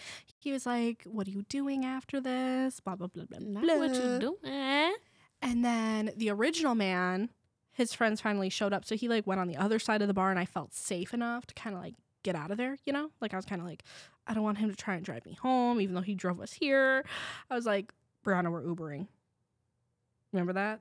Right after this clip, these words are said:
Speaker 2: Yeah.
Speaker 1: So the whole time we were out, I was texting Mister Cop, man, because I was in this shirt that looked like a bra, okay? And I looked really good.
Speaker 2: Yeah.
Speaker 1: I did. I, we were outside.
Speaker 2: We was outside.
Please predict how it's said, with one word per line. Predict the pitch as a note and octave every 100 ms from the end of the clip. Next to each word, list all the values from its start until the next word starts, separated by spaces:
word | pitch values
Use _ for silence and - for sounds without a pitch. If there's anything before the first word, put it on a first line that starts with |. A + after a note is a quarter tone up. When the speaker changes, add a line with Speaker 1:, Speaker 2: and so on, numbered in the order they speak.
| _
Speaker 2:
Yeah. | G#3 F#3+ A3 - -
Speaker 1:
So | - A#3 A3 G#3+ - _ _ _ _ _ - -
the | A#3+ A3+
whole | - D#4+ A4
time | - A#3+ A3 A#3+ C4
we | A3+
were | G3+ G3+
out, | A3 D#3
I | F#3
was | -
texting | - A#3 - C#4+
Mister | C#4+ -
Cop, | G#3+ - C#3+ -
man, | A#2+ C#3 F#3+
because | A3 -
I | G3+
was | C4
in | F#4+ F#4+
this | D#4+
shirt | - F#3+ -
that | -
looked | G3+ -
like | -
a | -
bra, | - A#2 - - -
okay? | A#3 G#3 F#3+ - _ _ _
And | G#3+ G#3
I |
looked | C4+ - F#3+
really | F#3+ F3+ D#3+
good. | E3+ D#2+ G#3+ - _ _ -
Speaker 2:
Yeah. | F#3+ G3 F3 F3+ - _ -
Speaker 1:
I | F#3
did. | G#3 F3 -
I, | E3 F#3+
we | A3+
were | A3 G3+
outside. | G3 - - - F#3+ G#3+ G#3+ D3+ A2+ -
Speaker 2:
We | G#3+ G3
was | F#3
outside. | F#3 F3+ F#3+ G3